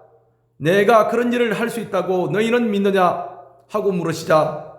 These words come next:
그들이 "예, 주님." 하고 대답하였다. 그때 예수님께서 그들의 눈에 손을 대시며 이르셨다. "너희가 믿는 대로 되어라." 그러자 그들의 눈이 열렸다.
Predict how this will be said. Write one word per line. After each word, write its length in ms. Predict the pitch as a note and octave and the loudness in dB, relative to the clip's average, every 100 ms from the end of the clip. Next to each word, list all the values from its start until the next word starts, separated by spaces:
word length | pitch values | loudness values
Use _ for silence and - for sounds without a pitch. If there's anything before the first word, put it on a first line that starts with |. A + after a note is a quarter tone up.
| - | -4
그들이 640 | G3+ G3+ G3 C#3 - - _ - | -2 -2 -4 -6 -10 -20 _ -2
"예, 420 | G3 A3+ G#3 D3+ | 4 6 6 4
주님." 500 | - A#3+ G#3+ D3 - - _ _ _ | -2 -4 -4 -6 -10 -20 _ _ _
하고 340 | - G#3+ G#3+ - | -8 2 2 2
대답하였다. 720 | F#3 E3 D#3+ C3+ C3 A#2 - - - _ _ _ _ | 0 0 0 -2 -2 -8 -10 -18 -20 _ _ _ _
그때 420 | - G3 G#3+ G3+ C#3+ | -8 2 4 4 2
예수님께서 880 | F#3 G3+ G3+ F#3+ G#3 F3+ C3+ - - - - - | 0 -2 -4 -2 -2 -2 -2 -6 -16 -20 -20 -8
그들의 320 | G#3+ A#3 A3+ | -4 -2 0
눈에 320 | G3 G3+ F#3+ | 2 2 2
손을 300 | D#3+ G#3+ G#3 | 0 -2 -2
대시며 760 | F3+ E3 F3 E3 D#3 B2+ - - - | 0 -2 -2 -2 0 -2 -6 -14 -6
이르셨다. 720 | G#3+ A3 E3+ - B2 - - - - _ _ _ _ | -2 0 0 0 -2 -2 -12 -20 -20 _ _ _ _
"너희가 720 | - G#3 G#3 A3+ G3 D3 - D#3 | 2 4 6 4 4 2 -4 -4
믿는 300 | G3+ A#3 A#3 | -2 -2 2
대로 320 | A#3+ A3+ F#3+ | 2 2 0
되어라." 500 | F#3+ E3 D3+ A#2+ - - - _ _ _ _ _ | 0 0 0 -2 -8 -16 -20 _ _ _ _ _
그러자 560 | F3+ F#3 G#3 F3+ D3 - | -4 2 4 4 2 -2
그들의 320 | G#3+ A3 A3 | -2 0 0
눈이 400 | G3+ G#3 F#3 D3 | -2 -2 -2 -2
열렸다. 560 | D#3+ D#3+ D3+ D#3 - | -2 -2 -2 -4 -6